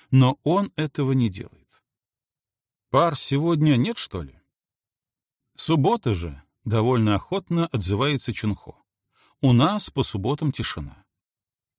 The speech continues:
"Ясно", только и может сказать Мингю. Думает какое-то время, кусает щеку изнутри, но все же решается. "Если сегодня не выйдет, мне придется опять".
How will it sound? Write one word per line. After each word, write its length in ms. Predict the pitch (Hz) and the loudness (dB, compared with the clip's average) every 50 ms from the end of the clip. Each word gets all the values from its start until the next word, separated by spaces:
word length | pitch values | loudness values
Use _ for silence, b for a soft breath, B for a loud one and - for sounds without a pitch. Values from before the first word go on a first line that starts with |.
| _ _ _ _ _ _ _ _ _ _ _ _ _ _ _ _ _ | _ _ _ _ _ _ _ _ _ _ _ _ _ _ _ _ _
"Ясно", 720 | - 101 120 165 202 208 175 - - 170 170 170 160 147 - _ _ _ _ _ _ _ _ | -2 2 4 4 4 2 2 -2 -4 -4 -4 -4 -4 -6 -8 _ _ _ _ _ _ _ _
только 380 | - 143 190 208 196 - - 175 | -2 -2 -2 -2 -2 -2 -2 -4
и 180 | 170 - 127 | 0 0 2
может 380 | 110 107 135 170 156 147 156 135 | 2 2 2 2 2 0 -2 -2
сказать 420 | - - 113 95 92 113 113 - | -2 -4 -4 0 0 0 0 0
Мингю. 460 | - 101 92 85 76 73 76 73 - _ _ _ _ _ _ _ _ _ _ _ _ | 0 0 0 -2 -4 -6 -10 -12 -14 _ _ _ _ _ _ _ _ _ _ _ _
Думает 500 | - 98 113 180 220 214 214 208 185 - | -6 -2 0 2 2 4 2 2 0 0
какое-то 440 | - 175 151 - 165 160 139 - 151 | 0 -2 0 2 0 0 0 0 0
время, 540 | 127 127 143 156 143 139 131 123 113 101 - | 0 0 2 2 2 4 4 2 0 -2 -4
кусает 440 | _ - 117 - - 180 185 170 139 | _ -4 -4 -2 -2 0 0 0 -2
щеку 500 | - - - - - 160 165 - - 160 | -2 -6 -6 -4 -2 -2 -2 -2 -2 0
изнутри, 580 | 143 113 113 139 139 - - 139 135 131 123 b b b b b b b | 0 2 2 2 0 0 0 -2 0 0 -2 b b b b b b b
но 160 | - 147 190 180 | -2 -2 -2 -2
все 320 | - - - 170 180 165 | -4 -8 -6 -2 -2 0
же 160 | 135 139 147 | 2 2 2
решается. 640 | 143 131 - - - 85 - - _ - - - - _ _ _ _ _ _ _ _ _ _ _ _ _ _ _ _ _ _ _ _ _ _ _ _ _ _ | 2 0 -2 -2 -6 -8 -10 -14 _ -14 -14 -14 -16 _ _ _ _ _ _ _ _ _ _ _ _ _ _ _ _ _ _ _ _ _ _ _ _ _ _
"Если 520 | _ 113 110 143 180 185 - - - 151 139 | _ -2 2 2 2 2 0 -2 -2 -2 -2
сегодня 520 | - - - 135 135 170 175 147 143 147 | -2 -2 -2 -2 0 0 0 2 2 2
не 140 | 139 135 127 | 2 2 2
выйдет, 440 | 123 170 196 170 123 120 110 - - | 0 -2 -4 -2 -2 -2 -2 -2 -2
мне 220 | 110 117 175 190 165 | -2 0 0 -2 -6
придется 540 | - - 135 135 165 156 - - - 143 | -6 -8 -8 -6 -8 -8 -10 -6 -2 -2
опять". 460 | 131 - - 139 160 143 - - - | -2 -2 -2 -4 -4 -4 -6 -8 -14